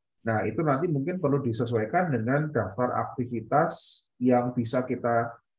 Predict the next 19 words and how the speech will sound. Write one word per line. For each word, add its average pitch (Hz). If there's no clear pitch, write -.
buat 131
di 110
Moodle. 107
Begitu, 107
Bu. 90
Jadi, 151
tidak 143
bisa 160
seratus 143
persen 160
langsung 131
semuanya 147
pasti 175
bisa 131
dimasukkan 120
di 123
Moodle, 120
belum 120
tentu. 120